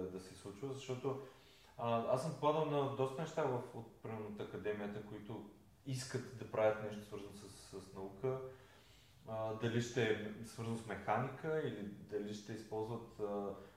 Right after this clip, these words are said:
вече някакви научни продукти, за да създадат изкуство.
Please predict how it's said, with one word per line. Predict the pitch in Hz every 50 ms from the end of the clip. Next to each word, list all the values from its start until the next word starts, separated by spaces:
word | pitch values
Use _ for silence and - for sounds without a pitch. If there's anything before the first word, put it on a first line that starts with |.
| - -
вече | 104 113 113 113 117 113 107
някакви | 107 110 110 - - - - 117 110
научни | 104 104 104 104 - - - 107 101 101 101 98 95 92 - - - - - - - -
продукти, | - 101 98 104 120 117 117 113 - 156 139
за | 123 117 110 98
да | 92 98
създадат | - 92 95 92 92 95 - 104 101 104 101
изкуство. | 101 - - - 98 92 - - 139 151